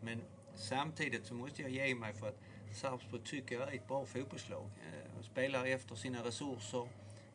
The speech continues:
Eh, de spelar väldigt disciplinerat,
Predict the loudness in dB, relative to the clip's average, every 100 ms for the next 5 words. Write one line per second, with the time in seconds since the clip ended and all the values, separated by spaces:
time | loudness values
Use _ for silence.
0 | -12 -10 -8 -8 -6 -6 -4 -4 -2 0
1 | 2 2 0 -4 -14 -14 -2 4 6 6
2 | 2 0 0 -2 -2 -2 0 4 4 4